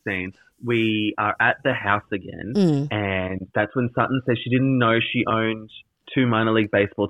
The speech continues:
Speaker 1: teams.
Speaker 2: Yeah.
Speaker 1: They're talking about the house. They're trying to hunt down the address of the house.
Speaker 2: I know.
Speaker 1: Rinna is wearing an ugly bucket hat that's
Speaker 2: Oh.
Speaker 1: reversible.
Speaker 2: What is
Speaker 1: And
Speaker 2: with
Speaker 1: I
Speaker 2: those
Speaker 1: was like,
Speaker 2: ugly bucket hats? They do not
Speaker 1: Uh,
Speaker 2: suit
Speaker 1: well, I,
Speaker 2: her.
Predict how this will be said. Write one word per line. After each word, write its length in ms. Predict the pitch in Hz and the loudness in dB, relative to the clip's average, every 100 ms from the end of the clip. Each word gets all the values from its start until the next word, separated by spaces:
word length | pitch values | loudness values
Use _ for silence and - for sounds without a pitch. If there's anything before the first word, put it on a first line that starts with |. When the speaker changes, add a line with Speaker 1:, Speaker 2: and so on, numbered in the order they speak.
| - | -2
Speaker 1:
teams. 320 | 104 101 98 | 0 0 6
Speaker 2:
Yeah. 120 | 180 | 6
Speaker 1:
They're 60 | 156 | 6
talking 360 | - 123 120 127 | 4 2 2 0
about 240 | 113 113 | 0 0
the 80 | 110 | 0
house. 420 | - 107 101 98 - - | 0 2 2 0 -2 -6
They're 80 | 95 | -4
trying 220 | 117 120 | 0 0
to 40 | 117 | 2
hunt 220 | 117 110 113 | 0 -2 0
down 240 | 110 107 | 0 0
the 160 | 98 92 | -2 -4
address 340 | 87 101 110 - | -2 2 2 0
of 120 | 107 95 | -8 -6
the 100 | 101 - | -8 -2
house. 260 | 98 98 104 | 2 2 2
Speaker 2:
I 100 | 170 | 2
know. 380 | 165 160 151 151 - - - - | 4 4 2 0 -4 -14 -16 -4
Speaker 1:
Rinna 420 | 135 147 151 139 | 0 2 4 4
is 80 | 123 | 4
wearing 300 | 127 120 117 | 4 4 2
an 80 | 110 | 0
ugly 600 | 113 104 110 101 101 - _ _ _ | -2 0 2 2 0 -6 _ _ _
bucket 300 | 113 98 117 | -2 0 -2
hat 300 | - 107 95 - | -2 -2 -4 -4
that's 140 | 98 160 | 0 6
Speaker 2:
Oh. 260 | 185 170 | 8 8
Speaker 1:
reversible. 560 | 98 - 98 101 101 110 - | 4 -2 -4 -2 -2 -6 -8
Speaker 2:
What 200 | 214 294 | -2 0
is 160 | 320 214 | 0 0
Speaker 1:
And 60 | 240 | 0
Speaker 2:
with 40 | |
Speaker 1:
I 40 | 226 | 4
Speaker 2:
those 120 | 220 - | 2 4
Speaker 1:
was 20 | |
like, 140 | 202 214 | 2 2
Speaker 2:
ugly 160 | 214 | 2
bucket 360 | 180 175 - - | 4 2 2 -2
hats? 680 | 175 180 156 - - - - | 2 2 2 -2 -10 -10 2
They 100 | 208 | 6
do 120 | 220 | 8
not 220 | 220 240 160 | 8 6 4
Speaker 1:
Uh, 80 | |
Speaker 2:
suit 120 | 208 165 | 4 6
Speaker 1:
well, 100 | 165 | 8
I, 120 | - | 6
Speaker 2:
her. 260 | 175 160 | 6 2